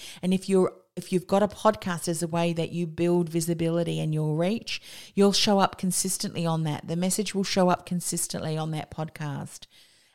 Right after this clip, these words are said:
And that you can continue then to speak into the lives of your ideal client.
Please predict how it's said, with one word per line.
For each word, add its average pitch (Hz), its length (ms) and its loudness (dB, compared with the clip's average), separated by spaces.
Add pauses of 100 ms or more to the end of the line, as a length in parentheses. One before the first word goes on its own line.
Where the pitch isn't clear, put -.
(140)
And 180 320 4
that 190 180 -2
you 208 280 2
can 214 160 -2
continue 208 720 -2
then 165 200 0
to 160 120 -4
speak 190 560 -2
into 170 180 -4
the 170 120 -2
lives 151 360 -4
of 156 140 -8
your 156 280 -4
ideal 151 440 -6
client. 151 580 -6